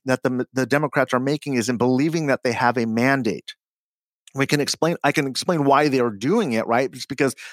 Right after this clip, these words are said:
this is the one window where they've got control of everything. So you try to go grab as much as you can, the way Trump did with tax cuts, the way Obama did with healthcare, and then you lose, and then, and then, you know, you, you end up with, uh, six years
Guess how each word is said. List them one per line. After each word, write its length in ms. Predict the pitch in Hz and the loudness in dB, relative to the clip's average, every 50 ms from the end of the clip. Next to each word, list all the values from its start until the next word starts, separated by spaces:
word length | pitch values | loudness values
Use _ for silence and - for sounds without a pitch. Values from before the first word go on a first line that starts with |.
| - | -6
this 160 | - 151 - | -4 -2 -2
is 80 | 190 165 | 0 0
the 80 | 151 147 | 2 2
one 240 | 151 156 151 147 | 2 2 2 2
window 300 | 135 160 180 180 147 139 | 0 0 0 2 2 2
where 120 | 135 131 131 | 2 2 2
they've 120 | 131 127 | 0 0
got 160 | - 139 127 | 0 0 -2
control 320 | - 131 113 - - 139 127 | -2 -6 -6 -2 -2 0 0
of 60 | 113 | 0
everything. 260 | 127 143 151 - 175 170 | 0 0 0 -4 -4 -4
So 140 | - 147 | -4 -6
you 20 | 120 | -6
try 180 | - - 143 | -2 -2 -2
to 60 | 139 143 | -2 0
go 140 | 127 143 139 | 0 0 0
grab 260 | 120 135 135 135 123 | 2 2 2 4 2
as 120 | 120 110 | 2 0
much 180 | 131 127 117 - | 0 -2 -2 -2
as 140 | 127 113 107 | -6 -6 -6
you 80 | 113 | -8
can, 460 | - - - 185 185 165 147 135 127 113 - - - - - _ _ - | -8 -6 -4 -2 0 2 2 0 0 -2 -8 -18 -20 -20 -20 _ _ -2
the 40 | |
way 160 | 127 135 131 127 | 0 0 0 0
Trump 300 | - - 160 160 147 - | -2 0 0 0 0 -2
did 100 | 160 139 | -2 -2
with 140 | 131 123 | -2 -2
tax 320 | - - 143 143 143 - - | 0 0 2 2 2 0 -4
cuts, 240 | - - 120 113 - | 0 0 0 0 0
the 80 | - 131 | 0 0
way 80 | 127 | 0
Obama 400 | 127 123 104 123 123 139 139 135 | 2 2 2 2 2 2 2 0
did 160 | 117 131 127 | 0 0 0
with 160 | 120 123 120 - | 0 -2 -2 0
healthcare, 600 | 147 151 170 160 - - - 117 110 107 107 - - - - - _ _ | 2 0 0 0 -2 -4 0 2 2 2 2 0 -4 -14 -20 -20 _ _
and 100 | 135 135 | -2 0
then 80 | 151 151 | 0 0
you 180 | 147 143 139 127 | 0 0 -2 0
lose, 440 | 123 135 151 175 165 147 139 147 - - | 0 2 2 2 2 0 -2 -4 -4 -4
and 120 | 117 127 | -2 0
then, 200 | 135 131 135 139 - _ _ 127 | 2 0 0 -2 -6 _ _ -4
and 160 | 127 123 131 | -2 0 0
then, 180 | 135 135 131 127 | 0 0 -2 -4
you 120 | 135 127 | -2 -2
know, 160 | 120 110 110 | 0 0 -2
you, 240 | 113 113 117 123 - - | -2 -2 -4 -4 -4 -6
you 220 | 139 123 131 127 | -4 -2 2 2
end 160 | 123 123 123 131 | 2 2 2 2
up 140 | 123 120 - | 0 2 0
with, 300 | 123 120 120 110 - - _ _ _ _ _ _ _ _ _ - | 0 0 0 0 -2 -10 _ _ _ _ _ _ _ _ _ -4
uh, 120 | 131 113 | -2 -2
six 360 | 104 - - 165 - - - | -2 -2 -4 -4 -4 -6 -6
years 500 | 147 151 151 139 113 107 117 131 143 - | -4 -2 0 0 0 0 0 -2 -4 -10